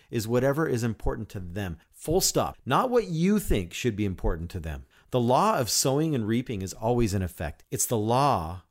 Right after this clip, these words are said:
of sowing and reaping that is the dominant force. You gotta give before you get. And you can quote me on that. You gotta give before you get. <laughs>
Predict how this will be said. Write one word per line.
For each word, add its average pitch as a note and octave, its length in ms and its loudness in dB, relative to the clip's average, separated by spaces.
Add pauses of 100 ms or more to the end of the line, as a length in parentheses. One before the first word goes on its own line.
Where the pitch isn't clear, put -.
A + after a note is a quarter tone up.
(200)
of F#2+ 140 -8
sowing B2 420 0
and G2 100 -2
reaping G2+ 440 -4 (180)
that G#2 140 -6
is F#2+ 100 -6
the G2 100 -8
dominant F2+ 500 -6
force. - 500 -10 (240)
You F#2+ 100 -10
gotta C#3+ 240 2
give D#3 280 2
before D3+ 280 4
you C3 120 2
get. A2+ 380 0 (260)
And G2+ 120 0
you B2 60 0
can C3 100 -8
quote B2+ 220 2
me G#2 100 2
on F2+ 220 -2
that. D#2+ 200 -8 (280)
You G2 80 -10
gotta D#3 160 2
give D#3 260 4
before E3 280 0
you A#2+ 100 0
get. G#2+ 420 0 (120)
<laughs> A#2+ 80 -2